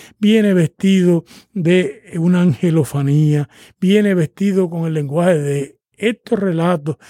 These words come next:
de nacimientos especiales. Y finalmente, lo otro que hace Mateo es añadir la cita de Isaías, capítulo siete. Fíjate, Calvino nos enseñó a leer la Biblia.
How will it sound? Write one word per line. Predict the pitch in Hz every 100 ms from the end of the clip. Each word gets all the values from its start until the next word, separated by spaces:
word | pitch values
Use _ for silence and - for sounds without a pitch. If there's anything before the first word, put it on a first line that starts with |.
| - -
de | 196 180
nacimientos | 160 165 170 190 220
especiales. | 226 214 185 220 196 214
Y | 269
finalmente, | 262 240 233 220 226 165 - - - -
lo | 196 175 175
otro | 226 240
que | 196
hace | 208 226
Mateo | 208 170 214
es | 202
añadir | 226 214 196 170 233
la | 220 143
cita | 214 202 196
de | 175
Isaías, | 156 170 165 185 156 113 - _ - -
capítulo | 151 147 165 202 170
siete. | - 147 131 135 _ _ - - _
Fíjate, | 269 269 170 - _ _ _ _
Calvino | 180 185 262 269
nos | 247
enseñó | 240 170 160 185
a |
leer | 175 180
la | 160
Biblia. | 151 143 113